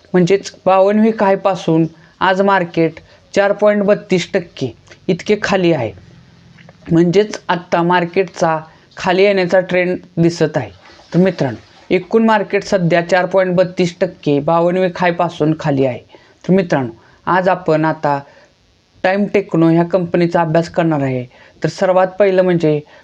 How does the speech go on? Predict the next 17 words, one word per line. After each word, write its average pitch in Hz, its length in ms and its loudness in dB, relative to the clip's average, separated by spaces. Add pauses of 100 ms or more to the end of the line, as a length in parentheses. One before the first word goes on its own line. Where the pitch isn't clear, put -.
(120)
कोणत्याही 190 380 0
कंपनीचा 190 580 0
अभ्यास 180 300 0
करताना 175 440 0
सर्वात 180 340 2
पहिला 185 340 2
मुद्दा 180 320 2
पाहणे 180 320 0
गरजेचे 175 440 2
असते, 139 440 0 (400)
तो 190 80 4
म्हणजे 180 260 2
त्या 175 160 0
कंपनीचे 180 640 0
नाव 160 300 0
व 165 80 2
सेक्टर. 175 420 -4